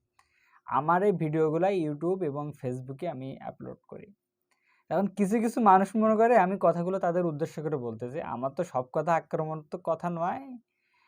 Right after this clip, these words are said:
আসলে মনে করেন একটা মানুষের জীবনে কতই না ঘটনা থাকে, কত কিছু থাকে, তো একটা মানুষ তো একটু অর্ধেক শেয়ার করতেই পারে। বা এই Facebook, YouTube-টা মানুষের একটা উন্মুক্ত প্ল্যাটফর্ম। এখানে এসে মানুষ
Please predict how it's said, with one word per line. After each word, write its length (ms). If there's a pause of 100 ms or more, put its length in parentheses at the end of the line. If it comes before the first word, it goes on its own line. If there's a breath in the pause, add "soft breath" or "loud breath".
(140)
আসলে 240
মনে 220
করেন 240
একটা 260
মানুষের 440
জীবনে 320
কতই 300
না 120
ঘটনা 360
থাকে, 460
কত 180
কিছু 340
থাকে, 340 (360)
তো 60
একটা 200
মানুষ 360
তো 60
একটু 200
অর্ধেক 180
শেয়ার 300
করতেই 400
পারে। 300 (680 soft breath)
বা 180
এই 80
Facebook, 520
YouTube-টা 560
মানুষের 560
একটা 400 (1000)
উন্মুক্ত 460
প্ল্যাটফর্ম। 680
এখানে 360
এসে 200
মানুষ 460